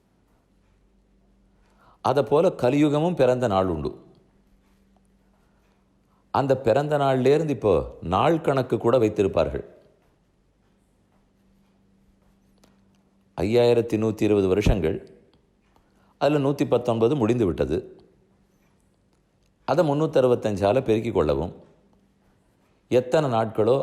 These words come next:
அத்தனை நாள்னு கணக்கு பண்ணித்தான் பஞ்சாங்கமே குறிப்பார்கள். அந்த நாள் கணக்கை போட்டுக்கொண்டால்தான் அந்தந்த வருஷப்பிறப்பு, மாசப்பிறப்பெல்லாம் கணக்கே போட வரும்.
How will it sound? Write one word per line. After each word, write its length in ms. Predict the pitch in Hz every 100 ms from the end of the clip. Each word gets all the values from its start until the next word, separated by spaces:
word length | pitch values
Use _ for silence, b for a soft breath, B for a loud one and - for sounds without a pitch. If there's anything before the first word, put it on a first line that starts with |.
| - -
அத்தனை 460 | - 113 - 123 110 98
நாள்னு 360 | 113 135 147 135
கணக்கு 320 | 110 113 110
பண்ணித்தான் 440 | 110 104 92 131 98
பஞ்சாங்கமே 600 | 107 143 135 107 101 101 69 -
குறிப்பார்கள். 540 | 120 123 98 73 78 - - _ _ _ _ _ _ _ _ _ _ _ _ _ _ _ _ _ _ _ _ _ _ _ _
அந்த 160 | 110 120
நாள் 300 | 104 131 165
கணக்கை 300 | 151 143 143
போட்டுக்கொண்டால்தான் 920 | 113 123 123 110 110 104 98 98 110 110 - - _ _ -
அந்தந்த 440 | 107 131 135 120 98
வருஷப்பிறப்பு, 720 | 110 135 143 117 107 - 107 95
மாசப்பிறப்பெல்லாம் 760 | 104 131 117 104 95 95 110 -
கணக்கே 300 | 104 113 127
போட 220 | 107 98
வரும். 260 | 82 71